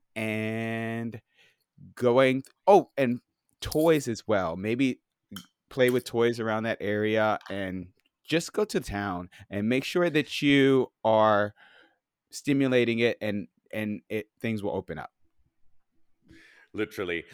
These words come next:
Speaker 2: Yeah, I have to agree with you that after, you know, Adam, kudos to you for this relationship, four years in, and it sounds, I loved, you know, you seem so open. I just got that just from reading you writing in, and I want, I really appreciate that and commend you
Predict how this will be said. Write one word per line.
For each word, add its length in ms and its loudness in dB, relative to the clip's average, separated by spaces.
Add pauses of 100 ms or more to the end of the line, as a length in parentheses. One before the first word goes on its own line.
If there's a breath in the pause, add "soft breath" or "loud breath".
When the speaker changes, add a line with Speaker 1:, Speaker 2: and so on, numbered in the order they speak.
(180 loud breath)
Speaker 2:
Yeah, 440 2
I 140 2
have 220 -2
to 140 -2
agree 280 -4
with 200 -8
you 420 -6
that 280 -6
after, 480 -6
you 160 -6
know, 100 -2
Adam, 240 -2
kudos 360 -10
to 100 -14
you 240 -6
for 380 -10
this 240 -14
relationship, 640 -8
four 220 -8
years 320 -8 (100)
in, 540 -8 (100)
and 420 -8
it 140 -20
sounds, 480 -10 (320)
I 60 -2
loved, 560 -6 (240)
you 240 -10
know, 80 -6
you 160 -10
seem 240 -14
so 320 -10
open. 480 -10
I 80 -12
just 180 -18
got 200 -10
that 260 -6
just 180 -16
from 180 -14
reading 460 -12 (800 soft breath)
you 220 -14
writing 360 -4
in, 160 -6
and 80 -10
I 40 -8
want, 260 -10
I 40 -4
really 220 -6
appreciate 560 -12
that 240 -8
and 120 -12
commend 380 -14
you 120 -14